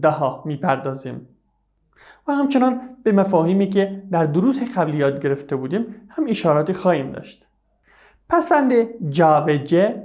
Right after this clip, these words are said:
کاربرد زیادی دارد. فقط ما در اینجا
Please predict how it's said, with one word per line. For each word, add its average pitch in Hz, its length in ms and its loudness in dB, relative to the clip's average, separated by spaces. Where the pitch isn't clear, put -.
کاربرد 240 680 0
زیادی 185 420 2
دارد. - 360 -8
فقط 285 260 0
ما 233 100 4
در 190 120 2
اینجا 202 460 2